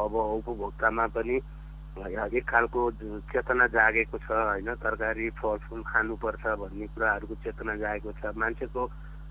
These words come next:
रेमिटेन्सकै कारणले पनि क्रय शक्ति बढेको छ। अ, र यी, यी विविध कारणले गर्दाखेरि हरेक, अ, वस्तुहरूको उपभोग बढेको छ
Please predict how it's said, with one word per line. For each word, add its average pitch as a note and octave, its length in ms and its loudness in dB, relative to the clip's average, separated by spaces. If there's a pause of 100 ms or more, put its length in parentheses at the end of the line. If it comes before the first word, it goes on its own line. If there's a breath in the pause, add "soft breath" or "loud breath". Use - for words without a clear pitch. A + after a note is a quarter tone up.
(120)
रेमिटेन्सकै C#3+ 640 6
कारणले B2 480 6
पनि C3+ 240 -2
क्रय B2 320 8
शक्ति B2 360 0 (160)
बढेको A#2 360 6
छ। G#2+ 120 -2
अ, A2 140 2 (640 loud breath)
र G#2+ 400 8
यी, D#3+ 360 0
यी E3+ 100 4
विविध D3+ 340 4
कारणले C3 500 10
गर्दाखेरि B2 580 4
हरेक, A#2 560 2
अ, G#2+ 220 4
वस्तुहरूको A#2 540 0
उपभोग A2+ 560 0 (160)
बढेको B2 360 8
छ - 60 -8